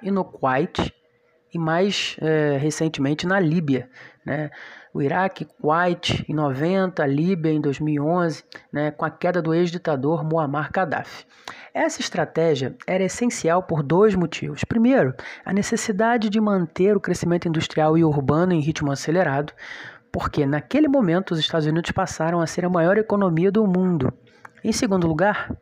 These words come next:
logo após a Segunda Guerra Mundial se iniciou a Guerra Fria,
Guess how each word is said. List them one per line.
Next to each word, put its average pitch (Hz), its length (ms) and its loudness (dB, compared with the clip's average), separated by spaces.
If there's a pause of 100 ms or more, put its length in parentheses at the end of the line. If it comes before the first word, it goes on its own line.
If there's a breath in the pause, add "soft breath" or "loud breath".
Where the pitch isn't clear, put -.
logo 190 280 2
após 143 340 -2
a - 20 -6
Segunda 151 360 -2
Guerra 143 200 0
Mundial 151 420 0
se - 160 -4
iniciou 185 500 0
a 220 80 -4
Guerra 160 280 -2
Fria, 135 440 -2